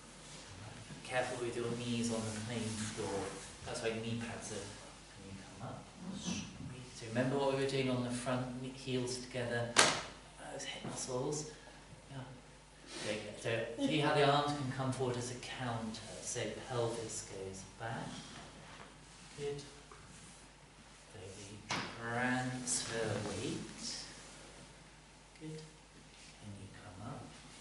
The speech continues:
Good. So to bring this foot to standing. Well done.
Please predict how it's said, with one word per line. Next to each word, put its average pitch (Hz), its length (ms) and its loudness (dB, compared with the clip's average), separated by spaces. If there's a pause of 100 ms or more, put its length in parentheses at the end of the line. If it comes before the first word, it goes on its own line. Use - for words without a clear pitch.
(480)
Good. 143 140 -10 (560)
So 117 320 0
to 113 100 -4
bring 113 420 0
this - 300 -4 (300)
foot - 280 -8
to - 80 -6
standing. 120 600 -2
Well - 1600 -6
done. - 240 -2